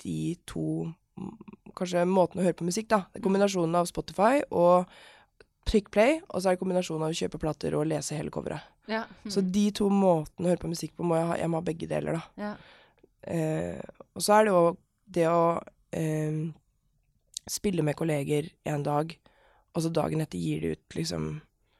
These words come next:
Speaker 1: en helt sånn syk plate med et soloprosjekt jeg jobbet med, sånn som Morten Kvenhild, som jeg jobbet med, med Indie Country. Eh, som på en måte, det har på en måte piplet ut litt det han jobber med i det prosjektet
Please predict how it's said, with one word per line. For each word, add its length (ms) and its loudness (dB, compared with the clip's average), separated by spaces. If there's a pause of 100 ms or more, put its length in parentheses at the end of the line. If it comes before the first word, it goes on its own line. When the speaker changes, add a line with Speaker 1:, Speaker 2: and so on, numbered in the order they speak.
(360)
Speaker 1:
en 100 0
helt 180 0
sånn 240 -2
syk 1040 -4
plate 300 -2
med 260 0
et 100 -20
soloprosjekt 500 -6
jeg 100 -2
jobbet 200 -4
med, 160 -6
sånn 140 -8
som 100 0
Morten 220 -4
Kvenhild, 340 -4
som 100 -6
jeg 140 0
jobbet 140 -4
med, 200 -4
med 160 -4
Indie 160 -6
Country. 380 -2 (720)
Eh, 600 2
som 240 -2
på 80 0
en 80 2
måte, 280 0 (800)
det 80 0
har 80 2
på 120 0
en 60 6
måte 140 -2
piplet 500 -2
ut 640 -4
litt 220 -2
det 100 2
han 140 4
jobber 200 2
med 340 0
i 160 0
det 160 -2
prosjektet 640 -4